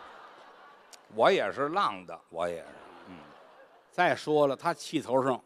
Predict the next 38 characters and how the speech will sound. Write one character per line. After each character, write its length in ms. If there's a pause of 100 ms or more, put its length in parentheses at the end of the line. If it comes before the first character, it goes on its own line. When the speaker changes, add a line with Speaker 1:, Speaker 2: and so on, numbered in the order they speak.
(120)
Speaker 2:
咵 360
给 160
我 140
一 120
巴 260
掌。 160 (180)
Speaker 1:
对 120
呀。 200 (380)
Speaker 2:
我 120
要 120
躲 500
开， 200
不 180
就 120
没 200
事 160
儿 140
了 80
吗？ 180 (1400)
Speaker 1:
哦， 220
我 140
没 120
有 100
闪。 260 (240)
Speaker 2:
嗯。 920
Speaker 1:
啊。 80 (1080)
Speaker 2:
您 120
这 140
句 60
话 120
说 160
得 60
好。 140
Speaker 1:
<laughs> 1120
对 80
啊。 480 (920)
Speaker 2:
哎 120
呀， 380